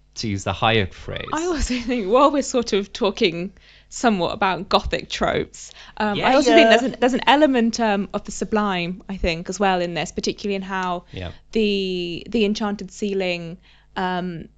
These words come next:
Speaker 2: sort of reflects the sky outside as well. And so
Speaker 1: Mm-hmm.
Speaker 2: it's kind of an appreciation, like a s-, a sublime awe of the natural world as well, just sort of, you know, lost in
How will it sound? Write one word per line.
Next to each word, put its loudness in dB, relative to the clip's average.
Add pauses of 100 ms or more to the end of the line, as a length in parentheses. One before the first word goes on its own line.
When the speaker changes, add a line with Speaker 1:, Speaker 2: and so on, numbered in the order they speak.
(220)
Speaker 2:
sort -6
of -6
reflects -2
the -10
sky -8
outside -6
as -12
well. -4
And -6
so -2
Speaker 1:
Mm-hmm. 0
Speaker 2:
it's -8
kind -8
of -6
an -4
appreciation, -4
like -12
a -8
s-, -12
a -14
sublime -8
awe -2
of -10 (600)
the -6
natural -10
world -12
as -14
well, -8
just -8
sort -8
of, -12
you -4
know, -2
lost -2
in -10